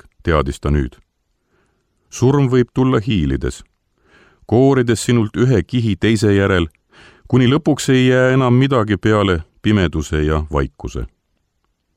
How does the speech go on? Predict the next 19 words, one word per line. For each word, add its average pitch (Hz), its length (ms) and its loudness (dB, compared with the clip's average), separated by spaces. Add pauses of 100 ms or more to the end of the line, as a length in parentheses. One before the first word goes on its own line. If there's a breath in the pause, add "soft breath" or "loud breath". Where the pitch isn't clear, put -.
(1120 soft breath)
Kivilt 139 360 -2 (100)
tõustes 165 360 0
Marta 123 340 0
võpatas. 76 560 -4 (1080 soft breath)
Tema 107 240 0
jalge 120 580 2
ees 104 160 0
lebas 117 420 0
rästikukorjus, 98 1000 -2 (320)
mida 90 240 0
ta 80 100 -2
polnud 87 340 0
enne 90 160 2
märganud. 69 540 -4 (1120 soft breath)
Ta 117 100 0
ei 131 60 2
saanud 139 340 2
aru 143 240 2
kohalikest, 87 760 -2